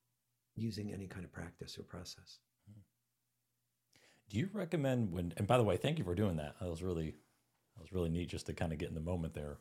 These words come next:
Speaker 2: Um, when you're going through this, do you recommend folks,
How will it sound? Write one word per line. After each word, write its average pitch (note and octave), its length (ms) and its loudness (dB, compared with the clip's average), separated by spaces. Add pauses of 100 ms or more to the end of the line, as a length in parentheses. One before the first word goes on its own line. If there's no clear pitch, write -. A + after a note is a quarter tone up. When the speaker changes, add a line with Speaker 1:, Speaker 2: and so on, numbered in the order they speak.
Speaker 2:
Um, E2 400 -4 (1600)
when G2 180 6
you're B2+ 120 4
going D3 340 2
through G#2+ 360 0
this, D#2 400 -2 (220)
do - 80 0
you G#2+ 140 2
recommend G2 600 0
folks, E2+ 380 -4